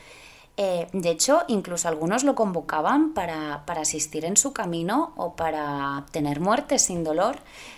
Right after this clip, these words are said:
Entonces, bueno, aquí el, este dios alado mensajero, mm,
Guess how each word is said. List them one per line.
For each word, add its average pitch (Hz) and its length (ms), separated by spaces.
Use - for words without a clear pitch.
Entonces, 220 600
bueno, 240 480
aquí 214 600
el, 151 880
este 214 340
dios 214 460
alado 196 440
mensajero, 202 1080
mm, 175 200